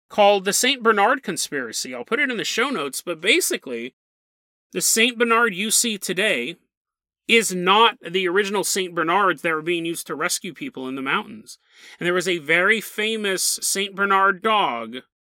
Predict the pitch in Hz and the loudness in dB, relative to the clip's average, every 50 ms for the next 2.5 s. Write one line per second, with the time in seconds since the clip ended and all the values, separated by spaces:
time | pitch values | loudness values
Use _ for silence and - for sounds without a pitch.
0 | _ _ _ _ _ - 202 196 180 202 208 - - - 233 190 - - 202 202 | _ _ _ _ _ -8 -6 -2 0 2 2 2 2 0 -2 -4 -2 -2 -2 -2
1 | 202 180 196 165 - 202 180 - 156 143 135 123 143 139 160 170 175 180 156 147 | -2 -4 -6 -4 -4 -4 -4 -4 -4 -6 -6 -6 -4 0 0 2 2 0 -2 -4
2 | 165 175 170 165 147 127 117 117 117 120 | -4 -2 -2 -2 -2 -4 -4 -6 -10 -12